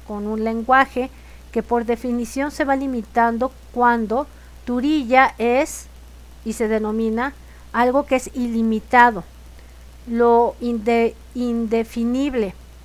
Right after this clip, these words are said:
lo que siempre está más allá del ruido de nuestra mente, como el espacio base de todos los fenómenos,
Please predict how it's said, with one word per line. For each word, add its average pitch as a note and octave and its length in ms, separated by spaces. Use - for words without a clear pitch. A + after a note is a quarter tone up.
lo A#3 180
que A#3+ 140
siempre C#4 640
está A#3+ 680
más A#3+ 380
allá C4 400
del G#3 200
ruido A#3+ 480
de G3 160
nuestra G3 400
mente, G#3 400
como C#4 460
el A#3 180
espacio B3 540
base B3+ 320
de A#3 120
todos A3+ 320
los G#3+ 140
fenómenos, G#3 800